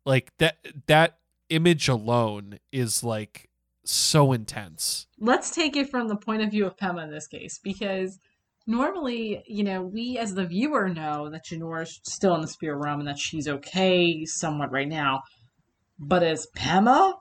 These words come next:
Speaker 2: all you're seeing is your limp daughter's body held in your husband's arms, and everybody looks just destroyed.
Speaker 1: Mm-hmm.
Speaker 2: You can only go to the worst possible scenario in your head as a mom.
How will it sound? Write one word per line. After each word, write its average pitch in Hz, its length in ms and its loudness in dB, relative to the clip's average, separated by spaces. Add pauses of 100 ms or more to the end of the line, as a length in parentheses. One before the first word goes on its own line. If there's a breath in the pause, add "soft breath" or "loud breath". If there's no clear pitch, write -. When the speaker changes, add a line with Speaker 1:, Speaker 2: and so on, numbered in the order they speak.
(200)
Speaker 2:
all 180 240 6
you're 233 280 4
seeing 247 340 2
is 220 200 2
your 180 120 2
limp 208 260 0
daughter's 208 400 6
body 190 400 6
held 196 320 2
in 190 140 2
your 180 120 -2
husband's 180 460 0
arms, 180 520 -2
and 175 180 -2
everybody 180 420 2
looks 170 560 -2 (300)
just - 240 -4 (220)
destroyed. 185 880 2 (880)
Speaker 1:
Mm-hmm. 120 340 -10
Speaker 2:
You 262 180 6
can 294 160 0
only 269 320 2
go 240 200 6
to 247 60 2
the 226 100 4
worst 220 560 0
possible 208 960 2
scenario 196 840 0 (260)
in 180 140 0
your 165 100 -2
head 165 420 -4 (800)
as 165 180 0
a 175 40 2
mom. 170 440 0